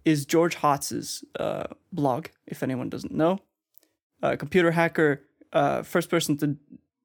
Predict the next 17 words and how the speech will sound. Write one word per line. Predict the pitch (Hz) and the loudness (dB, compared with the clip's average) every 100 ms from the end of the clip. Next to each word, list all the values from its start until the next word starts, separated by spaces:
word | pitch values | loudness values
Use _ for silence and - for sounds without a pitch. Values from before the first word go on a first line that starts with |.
| _ - | _ -10
to | 160 143 143 | -2 0 2
unlock | 156 156 151 151 | 2 2 2 2
an | |
iPhone, | 147 151 151 143 135 147 _ _ _ _ _ - | 0 0 0 0 -2 -6 _ _ _ _ _ -2
uh, | 139 131 123 107 - - - | -2 0 -2 -6 -8 -12 -8
to | - | -4
carry | 156 175 170 | 0 4 4
or | 147 147 | 4 0
unlock | 151 147 147 147 | -2 -2 -4 -4
an | |
iPhone, | 143 143 139 139 147 _ _ - | -4 -4 -6 -6 -10 _ _ -4
in, | 156 147 151 _ _ _ - | -2 -2 -6 _ _ _ -18
the | - 151 147 | -6 0 0
father | 147 175 170 160 | 4 4 6 4
of | 151 | 2
the | 156 | 0
jailbreak. | 147 143 135 139 135 - | 2 2 2 -2 -4 -14